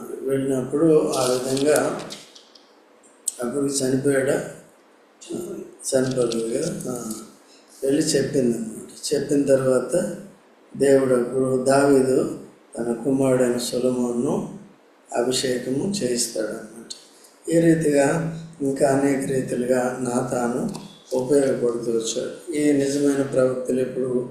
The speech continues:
దేవుడు, దేవుడు ఏం చెప్తే అదే చేస్తారు. తామంతట తామేమీ చేయలేదు. ఈ నేటి, నేటి దినాల్లో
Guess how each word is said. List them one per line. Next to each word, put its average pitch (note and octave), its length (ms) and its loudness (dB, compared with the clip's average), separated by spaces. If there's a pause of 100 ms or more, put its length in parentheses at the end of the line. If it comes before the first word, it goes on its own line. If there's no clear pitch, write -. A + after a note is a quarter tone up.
(480)
దేవుడు, C#3+ 720 6
దేవుడు C3+ 800 2
ఏం C3+ 180 2
చెప్తే C3 420 -2
అదే B2 260 4
చేస్తారు. B2+ 920 0 (460)
తామంతట C3+ 560 0
తామేమీ C3 500 -2
చేయలేదు. C3 760 -2
ఈ C3 40 -4
నేటి, B2+ 340 -4
నేటి B2 220 -2
దినాల్లో B2 680 -4